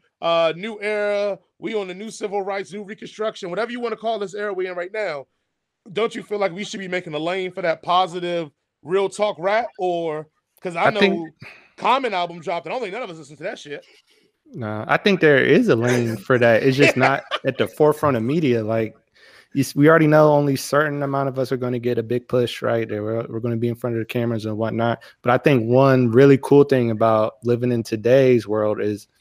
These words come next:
Speaker 2: you know, you, you look at social media, it's so easy to find other fans with similar interests, like in a Lecrae or somebody. I really like their music, Currency, right?
Speaker 1: Mm-hmm.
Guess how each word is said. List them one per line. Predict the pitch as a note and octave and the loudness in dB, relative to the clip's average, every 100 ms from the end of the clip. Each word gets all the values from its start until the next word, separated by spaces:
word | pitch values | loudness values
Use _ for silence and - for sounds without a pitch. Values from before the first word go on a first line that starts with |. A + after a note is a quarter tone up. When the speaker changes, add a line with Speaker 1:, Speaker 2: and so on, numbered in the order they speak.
| _ _ - | _ _ -8
Speaker 2:
you | C3 | 0
know, | A#2+ | 2
you, | A#2 - _ | 0 -2 _
you | B2 | -4
look | B2+ C3 | 0 2
at | A#2+ | 4
social | B2+ - A#2+ | 2 0 0
media, | A#2+ B2+ B2+ B2+ B2 A#2+ A#2 _ _ _ _ - | 0 2 4 6 6 2 -2 _ _ _ _ -10
it's | B2 | 0
so | - C#3 | 4 4
easy | D#3+ C#3+ C#3 | 4 2 2
to | A2+ | 0
find | - C3 B2 B2 A#2+ - | 2 2 2 0 -2 -4
other | B2 B2 A#2+ | -2 0 0
fans | - C3+ C3 A#2 | 0 0 2 0
with | A2+ | -2
similar | - C3 A#2 | 0 -2 -2
interests, | - C3 - A2+ G#2 - - _ _ _ - | -2 -4 -2 -2 -2 -8 -20 _ _ _ -2
like | B2+ - | -2 -2
in | - C3+ | -2 2
a | C#3+ | 2
Lecrae | B2 A2 B2 A#2 A2 | 2 2 4 4 4
or | A2+ A2 A2+ | 2 2 0
somebody. | - C#3 C3+ C3 B2 | -2 2 4 4 4
I | D3+ | 4
really | D#3+ C3+ A#2+ A2+ _ | 4 4 2 -2 _
like | - B2 B2 | -2 -2 0
their | B2 | 0
music, | A#2+ A#2 A#2 - | 0 -2 -4 -2
Currency, | C#3+ C#3 - G#2+ | 0 0 -2 -2
right? | A#2 B2+ - _ - _ _ _ _ _ | 0 0 -2 _ -20 _ _ _ _ _
Speaker 1:
Mm-hmm. | C3+ C3 | -16 -16